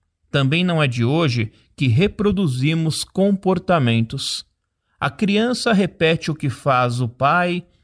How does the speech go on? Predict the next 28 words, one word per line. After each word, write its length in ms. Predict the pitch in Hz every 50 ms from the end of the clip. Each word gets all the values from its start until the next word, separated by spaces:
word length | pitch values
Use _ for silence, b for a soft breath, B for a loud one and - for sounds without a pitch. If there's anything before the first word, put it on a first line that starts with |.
| _ _ _ -
a 140 | 131 117
mãe 460 | 117 123 127 143 165 180 180 180 180 b b b b b b _
ou 280 | 208 220 240 240 226
o 60 | 220
irmão 300 | 202 180 156 160 160 165
mais 280 | 170 165 156 127 110 107
velho. 420 | 113 104 98 95 95 101 101 104 - _ _ _ _ _ _ _ _ _ _ _ _ _ -
Os 220 | 135 117 - -
pequenos 840 | - - 208 202 202 - 143 139 143 156 156 160 156 - - - b b b b b -
nutrem 600 | 147 147 160 185 202 202 - 196 185 185 175 175
esse 200 | 170 - - 180
desejo 800 | 151 165 175 156 127 120 127 127 147 170 180 185 185 160 185 180
de 140 | 156 175 175
seguirem 720 | - - - 175 139 131 127 135 160 170 165 170 165 170
os 240 | 170 - - -
passos 760 | - _ _ 147 147 151 165 165 151 - - - 170 156 151
dos 260 | 143 147 160 160 160
adultos 680 | 175 151 127 123 120 139 165 190 196 196 190 175 160 165
ao 100 | 156 151
redor. 500 | 143 143 127 113 113 107 101 98 98 - - _ _ _ _ _ _ _ _ _ _ _ _ _ _ - 165
Querem 300 | 160 165 175 180 180 180
agradar 760 | 180 175 175 185 180 170 139 127 127 143 151 170 185 185 185
aqueles 560 | 170 - - - 160 160 170 165 170 - -
que 140 | - 160 143
são 360 | - - - 175 180 196 208
espelhos 760 | 208 - - - - _ - 190 202 220 202 175 - - -
para 240 | - 131 120 117 117
eles. 520 | 113 101 - - 110 - - - - -